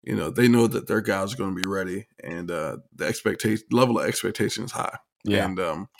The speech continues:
Speaker 1: that's what's going, that's what's gonna matter here in the next few weeks. So I'm excited that they're, that they've been building it. Um, I know there's been some criticism about Coach Swinney not,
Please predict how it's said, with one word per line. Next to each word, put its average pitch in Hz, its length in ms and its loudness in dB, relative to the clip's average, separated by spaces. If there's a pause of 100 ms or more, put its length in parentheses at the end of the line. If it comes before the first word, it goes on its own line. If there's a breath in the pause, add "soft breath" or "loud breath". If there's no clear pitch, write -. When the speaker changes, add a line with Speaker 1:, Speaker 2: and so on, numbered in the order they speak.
(400 loud breath)
Speaker 1:
that's 117 260 2
what's 107 160 2
going, 107 340 0 (180)
that's - 200 -2
what's 143 140 2
gonna 117 140 2
matter 107 340 4
here 107 80 -2
in 90 140 -4
the 95 40 -6
next 78 180 -8
few 92 200 -6
weeks. 80 380 -8
So - 260 -8 (520 soft breath)
I'm - 120 -4
excited 113 400 2
that - 180 0
they're, 104 260 -4
that 80 200 -6
they've 64 180 -12
been 71 180 -8
building 131 400 4
it. 147 200 4 (500 soft breath)
Um, - 240 -6
I 107 80 0
know 113 240 6
there's 110 300 2
been 104 180 0
some - 200 -6
criticism 117 640 2
about 104 320 -4
Coach - 300 -4
Swinney 117 380 0 (500 loud breath)
not, 113 320 -2